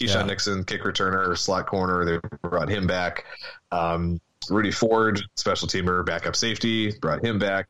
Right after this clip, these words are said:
Speaker 1: And then they got a long snapper from the Rams and a, a special teams safety from the forty-niners. And that's pretty much it.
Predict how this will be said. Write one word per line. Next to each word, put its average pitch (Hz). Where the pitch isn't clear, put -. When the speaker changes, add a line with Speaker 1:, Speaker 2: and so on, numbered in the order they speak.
Speaker 1:
And 92
then 92
they 90
got 90
a 87
long 98
snapper 98
from 92
the 87
Rams 90
and 90
a, 85
a 85
special -
teams 92
safety 92
from 87
the 82
forty-niners. 82
And 101
that's -
pretty 254
much 240
it. 254